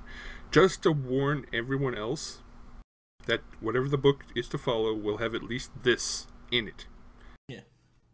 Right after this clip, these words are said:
Speaker 1: But sometimes, as I've noticed with, like, Goblin Slayer, the, uh,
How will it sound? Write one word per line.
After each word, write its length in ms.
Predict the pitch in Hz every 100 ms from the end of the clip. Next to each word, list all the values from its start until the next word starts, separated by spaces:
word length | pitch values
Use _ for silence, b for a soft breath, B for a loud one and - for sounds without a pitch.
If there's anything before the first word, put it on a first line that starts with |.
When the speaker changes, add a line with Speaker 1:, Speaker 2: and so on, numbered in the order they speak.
| -
Speaker 1:
But 280 | 120 135 -
sometimes, 960 | - - - 180 156 127 143 165 - - - - - -
as 140 | 110 117
I've 120 | 127
noticed 300 | 120 135 135
with, 140 | 127
like, 140 | 113 - -
Goblin 340 | 107 107 104 104
Slayer, 400 | - 90 117 139 - - B B B
the, 240 | - 104 101
uh, 520 | 101 101 104 104